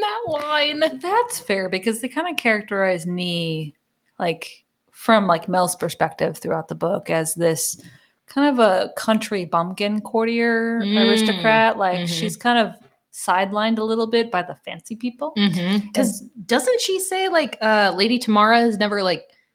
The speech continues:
Speaker 1: said she's a cousin in public ever until she's with
Speaker 2: Oh,
Speaker 1: Mel?
Speaker 2: man. Lady Tamara, that's a whole
Speaker 1: <laughs> Uh,
Speaker 2: other,
Speaker 1: yeah.
Speaker 2: so let, let's get into Lady
Speaker 1: Let's not,
Speaker 2: Tamara
Speaker 1: uh,
Speaker 2: later.
Speaker 1: <laughs>
Speaker 2: But,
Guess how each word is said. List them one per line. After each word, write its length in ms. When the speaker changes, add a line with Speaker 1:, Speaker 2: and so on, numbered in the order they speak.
Speaker 1:
said 300
she's 180
a 60
cousin 560
in 120
public 400
ever 520
until 260
she's 240
with 340
Speaker 2:
Oh, 240
Speaker 1:
Mel? 300
Speaker 2:
man. 300
Lady 300
Tamara, 440
that's 220
a 80
whole 420
Speaker 1:
<laughs> 40
Uh, 40
Speaker 2:
other, 80
Speaker 1:
yeah. 320
Speaker 2:
so 160
let, 240
let's 220
get 100
into 160
Lady 220
Speaker 1:
Let's 100
not, 300
Speaker 2:
Tamara 140
Speaker 1:
uh, 120
Speaker 2:
later. 300
Speaker 1:
<laughs> 240
Speaker 2:
But, 260